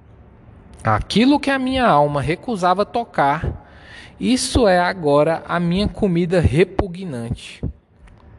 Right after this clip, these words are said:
Quem dera que se cumprisse o meu pedido e que Deus concedesse o que anelo, que fosse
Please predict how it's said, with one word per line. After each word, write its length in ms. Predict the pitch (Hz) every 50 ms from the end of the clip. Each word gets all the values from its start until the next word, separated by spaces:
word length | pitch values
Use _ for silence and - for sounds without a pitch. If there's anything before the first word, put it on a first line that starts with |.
| - - - - - - - - - - - - - - - - - - -
Quem 240 | - - 294 330 277
dera 500 | 196 135 127 123 123 127 123 131 131 - - - - - - - - - - - - - -
que 100 | - -
se 180 | 120 - - 135
cumprisse 580 | - - 165 160 - - - 156 180 180 - 240
o 60 | 233
meu 160 | 226 220 214
pedido 680 | - - 226 175 143 131 127 123 113 104 - - - - - - - - - - - - - - - - - - -
e 80 | 123
que 180 | - - - -
Deus 580 | 139 233 175 143 143 147 156 160 - - - - - - - - -
concedesse 920 | - - 262 269 - - 294 254 196 156 147 151 156 - - - - - - - - - -
o 120 | - 202
que 260 | - - - - 254 254
anelo, 640 | 240 226 202 151 127 120 117 117 113 113 110 107 - - - - - - - - - - _ _ _ - - - - _ _ _ - - - - - - - - - - - - - -
que 160 | - 139 123
fosse 680 | - - - - - 190 226 240 - - - 240 233 233